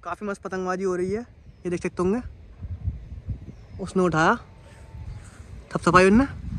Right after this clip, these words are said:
और कट गया भाई। ये देखो, ये कट के आ रही है पतंग। तो कितने मंजे से पतंग है, मंजा तो यही गिर गया। ये आ गया मंजा, देखो, ये रहा,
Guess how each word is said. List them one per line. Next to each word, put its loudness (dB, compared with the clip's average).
और 8
कट 10
गया 8
भाई। 6
ये 2
देखो, 2
ये 2
कट 8
के 4
आ 12
रही 6
है 2
पतंग। 4
तो 0
कितने 6
मंजे 8
से 4
पतंग 6
है, 4
मंजा 10
तो 10
यही 10
गिर 8
गया। 4
ये 8
आ 10
गया 8
मंजा, 6
देखो, 4
ये 10
रहा, 6